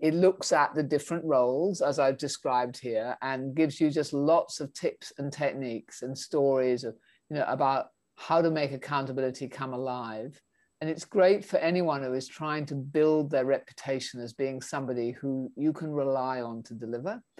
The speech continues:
or an organization or a team who want to be relied on, who want to feel confident that they can deliver. Or it's great for a leader who is frustrated because their people are not delivering.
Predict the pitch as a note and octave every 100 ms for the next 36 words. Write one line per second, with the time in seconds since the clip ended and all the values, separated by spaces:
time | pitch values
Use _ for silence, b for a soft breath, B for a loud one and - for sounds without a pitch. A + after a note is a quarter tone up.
0 | b b b b - E3 E3 E3 - -
1 | _ _ D#3+ D#3 E3 D3+ D3 D3 F#3+ F#3+
2 | D3 C#3 C#3 - B3+ A3+ C#3+ B2 A#2+ C3+
3 | C#3 C#3 C#3 C3+ C3+ C3+ - - C3+ C3
4 | C3 C3+ C3+ C3 A2+ G#2 C#3+ D3 C#3+ C#3
5 | C#3+ A2 - C#3 B2+ - A#2 A2 G#2+ A#2
6 | A2+ A2+ A#2 A#2 A#2 C3+ G#3 b b b
7 | _ G3 G#3+ G#3+ F3 D3 D#3+ - F3+ D#3+
8 | D#3+ - D3+ C#3+ D#3+ G3+ A3 D#3+ A#2+ B2
9 | - _ b b _ E3 D3+ - D3+ D3
10 | - E3+ G3 G3 C#3+ E3 C#3+ E3 C3+ C#3+
11 | D3 D3 - G3 - B2+ C#3+ D3 D3+ E3+
12 | G3+ - - C3+ A2+ G#2+ F2+ - A#2